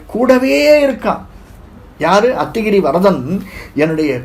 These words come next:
கூடவே இருக்கான், அப்படிப்பட்டவனை நான் சரணடைகிறேன் அப்படிங்கிறார். அதைத்தான் இவர் சொல்றார், "பரமாத்மாவாகிய தங்களிடத்தில் பரிபூர்ண அர்ப்ப-, அர்ப்பணம் செய்கிறேன்,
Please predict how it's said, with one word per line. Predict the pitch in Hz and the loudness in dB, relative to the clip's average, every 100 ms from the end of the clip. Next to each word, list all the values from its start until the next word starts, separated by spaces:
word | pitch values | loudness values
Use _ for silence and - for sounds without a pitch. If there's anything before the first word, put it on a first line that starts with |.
| - | -12
கூடவே | - 185 226 233 277 311 | -6 -2 0 2 2 2
இருக்கான், | 247 214 185 156 131 - | 0 -2 -4 -4 -4 -6
அப்படிப்பட்டவனை | 127 - 226 254 233 226 202 190 175 156 | -6 -2 -4 -2 -6 -4 -4 -4 -4 -8
நான் | 135 135 127 - | -6 -6 -8 -6
சரணடைகிறேன் | 165 233 285 233 196 165 143 160 - | -2 0 0 0 0 0 0 -2 -6
அப்படிங்கிறார். | - 123 135 143 135 117 | -10 -8 -6 -6 -6 -4
அதைத்தான் | 101 135 147 202 247 | -4 -2 0 0 0
இவர் | 202 | -2
சொல்றார், | - 156 143 127 - - - | -4 -4 -2 -4 -10 -18 -10
"பரமாத்மாவாகிய | 131 127 160 196 226 233 233 220 214 208 190 175 165 - | -4 -2 2 2 2 0 -2 0 2 0 0 0 -4 -4
தங்களிடத்தில் | 123 160 180 185 190 208 - 277 254 - - | -6 0 0 2 -2 -2 -2 -2 -4 -6 0
பரிபூர்ண | 185 233 247 254 269 277 302 311 294 - - - - - - | 0 0 -4 -4 -2 0 2 4 2 -2 -8 -20 -20 -20 -4
அர்ப்ப-, | 151 196 - - - 262 254 - - - - - - | -2 -2 -6 -6 0 0 -2 -16 -20 -20 -20 -20 -16
அர்ப்பணம் | - 175 190 - 285 277 | -2 0 0 4 4 4
செய்கிறேன், | 254 240 226 202 196 202 170 - | 4 2 4 4 4 4 0 -4